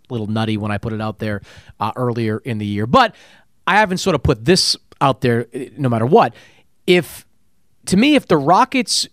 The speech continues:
season goes south, and by going south, I mean a first-round loss, I think they have to look at trading James Harden. I think they have to at least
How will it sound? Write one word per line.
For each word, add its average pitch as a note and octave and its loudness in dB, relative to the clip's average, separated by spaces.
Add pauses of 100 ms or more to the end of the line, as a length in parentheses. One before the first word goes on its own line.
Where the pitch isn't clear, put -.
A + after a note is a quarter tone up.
(280)
season D#3+ 0
goes C3 2
south, D#2+ -6 (400)
and B2+ -6
by B2 0
going C#3 0
south, A#2 -2
I C3 -2
mean A#2+ -4
a A#2 -10
first-round A2+ -4
loss, - -10 (880)
I D#3+ 0
think F3+ -2
they D#3 4
have C#3+ 0
to C3 -4
look A#2+ -2
at A#2 -6
trading G#2+ -6
James F#2 -10
Harden. E2 -12 (360)
I A#2+ -2
think B2 -6
they A#2 -2
have - -4
to - -2
at D#3+ -2
least D3 -2